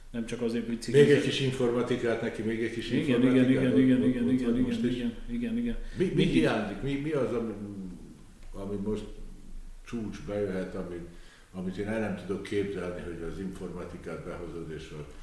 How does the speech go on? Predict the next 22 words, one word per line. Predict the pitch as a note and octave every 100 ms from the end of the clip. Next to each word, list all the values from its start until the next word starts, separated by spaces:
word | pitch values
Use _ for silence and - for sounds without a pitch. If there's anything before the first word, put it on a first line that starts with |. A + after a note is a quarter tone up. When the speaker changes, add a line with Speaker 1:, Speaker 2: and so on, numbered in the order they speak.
| - - -
Speaker 2:
közlekedés | F#2 F2+ D#2+ D#2+ D#2 -
jobban | E2 D2+ D#2+
működik? | F2 F#2 F2
Most | E2+ E2+
az | E2+
egész | F2+ D2 -
közlekedésre | D2 C2+ C2 B1+ C2 - C2
gondolok, | C2+ C2 B1 - -
persze. | - -
Speaker 1:
Hát, | - D3 - - - - -
ami | E3+ F#3+ D#3+
szokás | - E3+ D#3+ C3+
szerint | - D3 C3+ B2
volt | C#3+ C3
egy | B2+ B2+
első | B2+ B2+ A#2+
nagy | C3 B2+
hullám, | B2 B2 C#3 E3
ez | B2
az | A2+
okos | A#2 - A#2 -
város, | A2+ A2+ B2+ C3